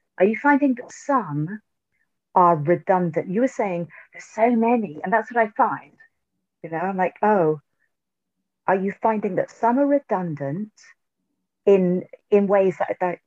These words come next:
that lo-, that word sounds loaded, but they kind of, they have no purpose for the two thousand and twenty-one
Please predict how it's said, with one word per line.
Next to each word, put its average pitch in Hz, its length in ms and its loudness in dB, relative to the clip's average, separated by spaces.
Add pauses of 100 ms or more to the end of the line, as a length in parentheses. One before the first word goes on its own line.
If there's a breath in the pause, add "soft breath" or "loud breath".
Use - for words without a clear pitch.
(140)
that 175 200 0
lo-, 170 300 -2
that 185 160 -4
word 190 220 0
sounds 170 320 -10
loaded, 147 400 -2 (120)
but 139 140 -2
they 156 140 0
kind 214 300 0
of, 214 120 2 (1000)
they 170 100 0
have 254 380 -2
no 202 360 -2
purpose 185 600 -6
for 156 140 -6
the 147 160 -16
two 233 180 -4
thousand 160 500 -6
and - 140 -20
twenty-one 143 680 -2